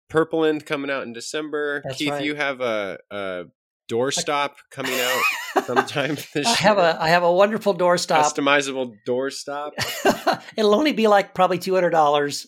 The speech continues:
Speaker 2: Uh, yeah, it's like a, the plan is to put out a, uh, hardback, massive collection of all seven Jesus Un books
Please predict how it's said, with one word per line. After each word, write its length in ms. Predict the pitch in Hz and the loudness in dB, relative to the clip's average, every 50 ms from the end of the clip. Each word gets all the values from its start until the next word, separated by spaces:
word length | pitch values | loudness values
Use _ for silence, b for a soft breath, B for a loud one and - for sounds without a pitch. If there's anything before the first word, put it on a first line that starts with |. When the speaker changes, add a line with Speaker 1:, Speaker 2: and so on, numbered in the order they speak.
| - - | -12 -6
Speaker 2:
Uh, 460 | 170 151 147 143 139 139 139 147 160 165 160 | -2 0 0 2 2 0 0 -2 -4 -8 -10
yeah, 220 | 196 170 165 151 139 | -6 -2 0 0 0
it's 120 | 135 - | 0 0
like 140 | 185 180 175 | 0 2 2
a, 200 | 185 175 170 - B B B B B B B _ - | 2 2 2 0 B B B B B B B _ -2
the 80 | 185 | -2
plan 480 | 170 - - 151 165 180 190 202 202 202 | -2 -2 0 2 4 6 6 6 6 6
is 120 | 196 175 | 4 2
to 100 | - 185 | 0 -2
put 220 | 175 - 185 185 170 | -4 -2 0 0 2
out 320 | 165 165 151 151 151 - - | 4 4 4 4 2 0 -2
a, 600 | 170 151 143 143 139 139 135 135 131 147 - - - - - | 0 0 2 2 0 0 -2 -4 -6 -8 -10 -12 -14 -12 -8
uh, 440 | 151 131 127 123 123 123 123 127 143 - - - - - | -6 -4 -2 -2 -4 -4 -6 -8 -10 -12 -16 -16 -6 0
hardback, 680 | 165 165 170 170 165 143 143 151 147 147 147 143 139 - - _ - | 2 2 2 2 0 -2 -2 0 2 2 2 2 0 -4 -16 _ -12
massive 760 | 131 123 127 135 143 147 156 170 185 175 - 175 160 139 - | -10 -8 -6 -2 0 2 2 2 0 -2 -2 -4 -6 -4 -4
collection 520 | - 151 143 143 147 - - - - 139 | -2 0 2 2 0 0 -4 -8 -8 -8
of 120 | 135 135 - - | -8 -8 -6 -4
all 280 | 190 165 156 156 160 156 | -2 0 2 2 2 0
seven 760 | - - - - - 180 165 160 151 139 131 127 123 127 120 | -2 -4 -6 -4 -2 0 0 0 0 0 -2 -2 -4 -6 -8
Jesus 440 | 113 135 143 151 147 156 160 - - | -6 -6 -6 -4 -4 -6 -8 -8 -6
Un 240 | 180 170 151 151 143 | -6 -6 -6 -6 -6
books 420 | 131 143 139 127 127 127 - - | -6 -6 -6 -6 -6 -8 -12 -14